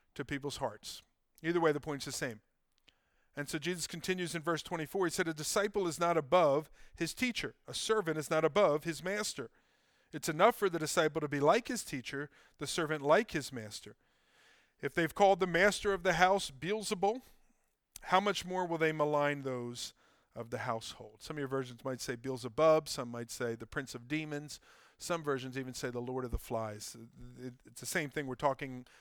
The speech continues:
about all of them. They're ultimately Satan. If they have called the master of the house Satan, and remember they, they said Jesus cast out demons by the prince of demons. They said that just a little bit a while ago. So Jesus here, he's saying this, a disciple,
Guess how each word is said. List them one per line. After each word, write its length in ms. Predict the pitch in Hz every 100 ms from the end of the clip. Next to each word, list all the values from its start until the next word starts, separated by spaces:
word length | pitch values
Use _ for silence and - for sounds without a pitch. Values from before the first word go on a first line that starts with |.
| _ -
about 340 | 127 127 123 -
all 300 | 120 135 143
of 80 | 127
them. 140 | 120
They're 160 | 123 127
ultimately 340 | 139 139 127
Satan. 420 | 117 131 120 110 - _ _ _ _ _ _ -
If 100 | 117
they 80 | 139
have 120 | 131
called 220 | 170 143
the 60 | 139
master 380 | 156 180 -
of 100 | 127
the 80 | 120
house 200 | 120 117
Satan, 380 | - 120 117 120
and 100 | 135
remember 320 | 123 139 143
they, 220 | 131 131 123 _ _
they 80 | 135
said 240 | - 139 127
Jesus 440 | 143 139 143 - _ _ _ -
cast 380 | 175 156 -
out 200 | 165 151
demons 340 | - 151 160 143
by 160 | 139
the 120 | 135 123
prince 500 | - 170 - - -
of 140 | 170 151
demons. 440 | 175 180 190 190
They 120 | 156
said 200 | 139 151 139
that 220 | 139 135
just 220 | 139 -
a 20 |
little 180 | 143 143
bit 120 | 135
a 40 | 127
while 280 | 131 139
ago. 240 | 139 151 160 - - - -
So 120 | - 170
Jesus 360 | 247 240 208
here, 240 | 214 190 170
he's 240 | 180 170
saying 320 | 214 196 180
this, 200 | 156 123
a 60 | 160
disciple, 800 | 147 - 226 233 - 143 131